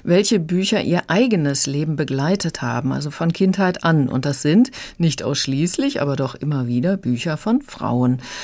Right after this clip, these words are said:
Es ist also kein Kanon, sondern eher eine Lebensbeschreibung anhand von Lektüre. Und das beginnt bei ihr mit Autorinnen, über die man heute, ja, so eher den Kopf schüttelt. Also Emmy von Roden ist dabei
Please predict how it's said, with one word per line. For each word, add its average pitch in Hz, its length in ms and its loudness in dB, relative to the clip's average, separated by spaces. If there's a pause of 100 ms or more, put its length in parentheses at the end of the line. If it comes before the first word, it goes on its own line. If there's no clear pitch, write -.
(160)
Es - 160 0
ist - 180 2
also 226 220 4
kein 160 320 0
Kanon, 202 600 2
sondern 165 400 0
eher 190 220 0
eine 151 180 0
Lebensbeschreibung 147 1120 0
anhand 143 460 0
von 147 320 -2
Lektüre. 147 720 -2 (540)
Und 220 200 2
das 220 120 2
beginnt 233 400 2
bei 180 160 2
ihr 180 240 4
mit 233 260 6
Autorinnen, 208 600 2
über 170 280 0
die 165 120 2
man 143 320 2
heute, 220 720 2
ja, 190 420 0
so 185 160 0
eher 170 240 4
den 147 220 0
Kopf - 320 -4
schüttelt. 135 840 0
Also 143 360 0
Emmy 160 340 2
von 135 240 -2
Roden 185 400 4
ist - 220 2
dabei 143 480 0